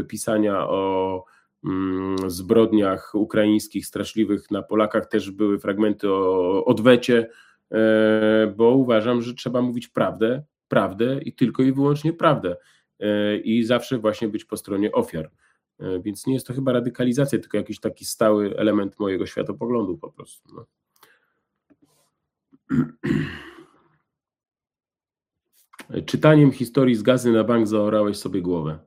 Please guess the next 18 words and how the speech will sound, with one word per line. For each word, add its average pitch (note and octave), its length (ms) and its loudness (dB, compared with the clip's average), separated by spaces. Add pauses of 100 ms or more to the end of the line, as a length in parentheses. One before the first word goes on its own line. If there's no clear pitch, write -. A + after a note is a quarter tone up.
(100)
Być A#2+ 180 -6
może G2+ 260 -4
tak, F2+ 400 -14
no. - 120 -14 (920)
Zychowicz D3 480 4
radykał, A#2+ 440 2
nie A#2+ 120 2
zgadzam A2+ 360 2
się, A2+ 120 -2
robi A#2+ 200 2
wrażenie A2+ 340 2
wyjątkowo B2+ 420 4
stonowanego D3+ 720 8
człowieka. B2 460 -2
No, A#2+ 140 -4
dziękuję, A2+ 440 -2
bez - 160 -8
przesady. G#2 480 -4